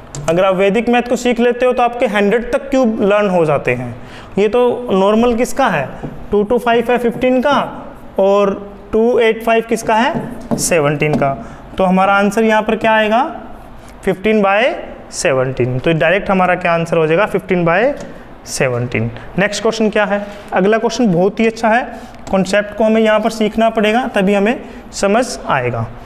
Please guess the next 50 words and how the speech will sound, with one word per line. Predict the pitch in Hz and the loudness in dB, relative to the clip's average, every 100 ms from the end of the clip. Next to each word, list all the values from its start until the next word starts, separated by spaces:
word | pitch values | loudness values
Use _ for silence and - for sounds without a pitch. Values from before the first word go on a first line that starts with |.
| - - - - - - 196 | -18 -18 -16 -16 -14 -4 0
ये | 262 | 2
हमें | 269 277 | 2 2
कह | 269 240 | 2 4
रहा | 247 | 4
है, | 240 285 - - | 4 2 -2 0
"एक | 254 254 | 0 4
मीनार | 233 233 247 269 285 | 4 4 4 4 2
की | 311 | 0
छाया | - 269 277 | 2 2 4
मीनार | 254 247 247 254 | 4 4 4 2
की | 247 | 2
ऊंचाई | 277 247 240 226 | 2 2 2 2
के | 226 233 | 2 2
बराबर | 190 175 156 | 2 2 2
हो।" | 147 | 0
क्या | 135 - 202 | -2 0 0
कहना | 202 214 208 | 2 2 2
चाहता | 190 190 | 0 -2
है? | 180 214 - - - - 185 | -2 -2 -4 -16 -16 -6 -2
जैसे | 208 240 | 0 2
मान | 240 | 4
लो, | 233 | 4
ये | 220 262 | 4 4
हमारी | 262 254 233 233 | 4 2 4 2
एक | 233 233 | 2 2
मीनार | 202 180 180 | 2 4 2
है | 123 113 - - - - | 0 -6 -8 -14 -16 -6
इतनी, | 139 135 117 - - - - - - - - - - | -2 -2 -4 -8 -14 -18 -20 -18 -18 -18 -18 -6 -2
और | - | 2
इधर | 202 233 | 2 2
से | 240 | 2
मान | 240 226 | 2 4
लो | 226 247 269 - - 226 - - - - | 4 2 0 -4 -10 -10 -12 -14 -10 -6
सूर्य | - 202 202 | 0 2 2
पड़ | 190 147 | 2 0
रहा | 127 117 | 0 0
है, | 110 - - - - - | -4 -10 -16 -18 -16 -6
तो | - | -6
इसकी | - 240 | 0 0
रोशनी | 233 233 | 2 2
इधर | 254 247 | 2 2
से | 262 | 0
पड़ेगी, | 254 240 240 | 0 2 2
तो | 247 | 2
ये | 262 | 2
कहाँ | 254 226 247 | 2 2 4
जाएगी? | 214 160 | 4 4
ये | 185 | 4
इधर | 202 233 | 4 2
जाएगी | 226 240 240 | 2 2 2